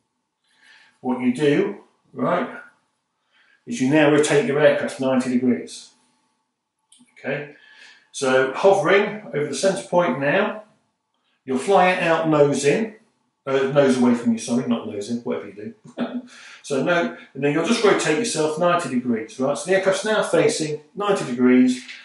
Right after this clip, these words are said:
You're now going to repeat the same things, okay? You're gonna fly here to here,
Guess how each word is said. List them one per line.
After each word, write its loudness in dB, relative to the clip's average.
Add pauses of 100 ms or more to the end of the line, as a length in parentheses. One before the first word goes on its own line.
(220)
You're -8
now 2
going 4
to 2
repeat -2
the -6
same -2
things, -6 (100)
okay? -6
You're -8
gonna -6
fly -2
here -2 (120)
to -10
here, -4